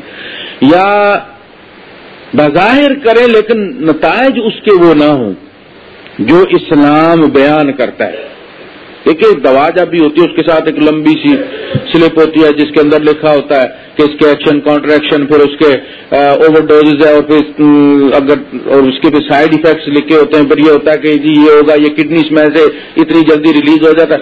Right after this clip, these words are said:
یہ ساری ڈیٹیل اس کے اوپر لکھی ہوتی ہے۔ اسی طریقے سے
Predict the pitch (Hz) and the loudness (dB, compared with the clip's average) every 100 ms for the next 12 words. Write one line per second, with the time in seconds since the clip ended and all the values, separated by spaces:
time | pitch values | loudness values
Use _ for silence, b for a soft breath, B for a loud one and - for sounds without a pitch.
0 | - 269 - 254 277 240 247 233 214 214 | -4 -4 -2 -2 -4 -4 0 0 2 0
1 | 196 180 156 156 - 107 - B B B | 0 0 0 0 0 -2 -4 B B B
2 | B B B B B B - 294 302 330 | B B B B B B -2 0 0 -2
3 | 302 285 285 285 285 233 214 | 0 -2 -2 -2 -2 2 2